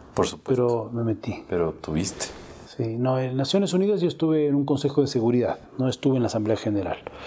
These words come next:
Speaker 2: No cuando dijo, "Propu-, propongo al Perú vivir en paz", sino antes. Un consejo de seguridad donde estaban,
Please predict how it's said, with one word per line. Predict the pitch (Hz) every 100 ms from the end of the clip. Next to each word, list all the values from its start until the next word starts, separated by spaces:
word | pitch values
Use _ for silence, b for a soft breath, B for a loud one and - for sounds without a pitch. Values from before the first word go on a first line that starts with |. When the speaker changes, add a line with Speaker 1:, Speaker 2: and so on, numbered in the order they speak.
| B B B B B B B B B -
Speaker 2:
No | 131 127
cuando | 127 113 107
dijo, | 107 110 117 - _
"Propu-, | 110 107 123 131 135 139 -
propongo | 113 - 147 135 131
al |
Perú | 123 127 135
vivir | 135 139
en | 139
paz", | 147 143
sino | 123 113
antes. | 101 98 -
Un | 131
consejo | - 156 -
de |
seguridad | - 123 147
donde | 220 147
estaban, | - 185 202